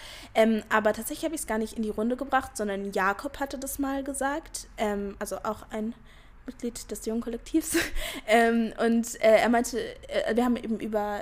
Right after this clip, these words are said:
ähm, Themen geredet und er meinte, er würde voll gern was über Gericht machen, weil es ging da noch um Schirach, glaub ich, hatte er gelesen und das, ja, und dann hat er es irgendwie mit reingebracht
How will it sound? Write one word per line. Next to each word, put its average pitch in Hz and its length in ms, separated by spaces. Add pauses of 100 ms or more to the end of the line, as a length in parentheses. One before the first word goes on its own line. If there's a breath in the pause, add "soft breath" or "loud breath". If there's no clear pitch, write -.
ähm, 196 420 (180)
Themen 359 240
geredet 320 480
und - 60
er 214 60
meinte, 220 280
er 214 80 (100)
würde 196 200
voll 202 220
gern 196 220
was - 280
über 202 160
Gericht 254 300
machen, 240 400
weil 196 240 (360 loud breath)
es - 80
ging 226 160
da 214 80
noch 208 180
um 190 220
Schirach, 294 720
glaub 226 260
ich, 247 140
hatte 233 180
er 220 140
gelesen 214 440
und 196 440 (240)
das, - 400 (420)
ja, 202 220
und 220 160
dann 214 160
hat 254 120
er 226 60
es - 80
irgendwie 202 260
mit 196 200
reingebracht 233 500